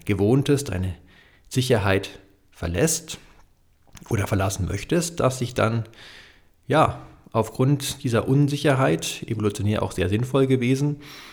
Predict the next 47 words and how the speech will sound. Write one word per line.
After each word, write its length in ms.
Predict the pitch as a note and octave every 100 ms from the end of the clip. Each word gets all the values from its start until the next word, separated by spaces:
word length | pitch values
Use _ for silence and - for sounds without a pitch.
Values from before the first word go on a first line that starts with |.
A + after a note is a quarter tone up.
| - - -
eine 120 | G#2+
gewisse 380 | G#2 C3 D3 C#3+
kleine 260 | B2+ A2+ G2+
Angst 240 | B2+ -
zurückhält 500 | A2+ B2+ - C#3+ D3
und 60 | A#2+
sagt, 180 | G#2+
„Ach 180 | - -
komm, 320 | - G#2+ G#2 G2
in 80 |
der 100 | F#2+ - -
Komfortzone 540 | - - D#3+ - D3 A#2
ist 60 |
doch 80 | A2
so 100 | -
kuschelig, 380 | F3 E3 D3 C3
so 80 | G2+
sicher.“ 480 | C#3+ D3 C3 C3 - - - - _ _ _ _ _ - -
Und 160 | G#2+
es 180 | G2+ -
heißt 200 | F#2+ G2
auch 100 | F2
Komfortzone, 640 | - F#2+ - G#2+ B2+ C#3 A2
nicht 380 | G#2 - - -
Spaßzone, 840 | - - - G#2+ - - B2+ C#3+ -
also 160 | F2+
es 80 | -
ist 100 | -
keine 260 | - G#2 G2+
Zone, 360 | G2 G#2+ G2 - - - - _ -
wo 80 | G2
du 60 |
Spaß 420 | F#2+ - G#2 B2+
hast, 240 | D#3+ D#3+ -
einfach 160 | G2+
wo 40 | B2
du 60 | A#2+
sicher 220 | D#3 F#2+
bist. 380 | E2+ - - - - - - _ _ _ _ - _ _ -
Das 100 | -
ist 80 |
die 40 | -
Frage, 360 | - - G#2+
willst 240 | G2 G#2+ -
du 60 |
einfach 360 | - G#2 G#2+ G2+
irgendwie 520 | A2 A2+ G2+ G2+ G2